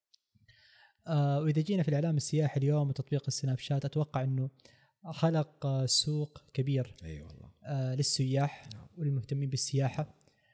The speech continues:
Speaker 1: آه، هذا السوق صار فيه تنافس بشكل كبير وشرس، حققت فيه رقم مميز. أعطينا أول شيء خلف الكواليس لهذه الجائزة.
Speaker 2: آه،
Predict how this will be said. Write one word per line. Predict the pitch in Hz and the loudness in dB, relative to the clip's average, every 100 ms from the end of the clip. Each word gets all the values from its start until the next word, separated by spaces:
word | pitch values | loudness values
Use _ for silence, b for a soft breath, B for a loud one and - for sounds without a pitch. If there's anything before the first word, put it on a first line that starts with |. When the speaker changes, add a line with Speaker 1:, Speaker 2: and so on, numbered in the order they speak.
| b b b 151 | b b b -4
Speaker 1:
آه، | 151 139 139 139 | 0 2 2 2
هذا | 131 165 | 2 4
السوق | 143 - 160 - | 4 4 2 2
صار | 160 | 0
فيه | 147 156 147 | 2 2 2
تنافس | 143 147 139 131 | 2 2 2 2
بشكل | - 131 151 143 135 127 123 | 2 0 0 0 -2 -4 -4
كبير | - 135 139 139 | -2 0 0 0
وشرس، | - 139 143 - - _ b b b b | -2 0 -2 -4 -10 _ b b b b
حققت | - - 160 175 - | -10 -2 0 0 2
فيه | 160 | 2
رقم | 151 147 139 151 _ _ - | 4 4 2 -2 _ _ -2
مميز. | 147 147 151 165 B B B | 2 4 2 -2 B B B
أعطينا | 156 165 202 | 2 4 4
أول | 196 | 4
شيء | 208 | 4
خلف | - 196 | 4 4
الكواليس | 170 160 151 160 175 - - - | 4 6 6 6 4 0 -6 -2
لهذه | 135 170 143 | 2 4 4
الجائزة. | 131 139 127 123 147 _ - B B B B B B B B B B _ _ _ _ _ _ - | 2 2 0 -2 -4 _ -20 B B B B B B B B B B _ _ _ _ _ _ -6
Speaker 2:
آه، | 139 135 135 135 131 131 | 0 4 4 4 2 0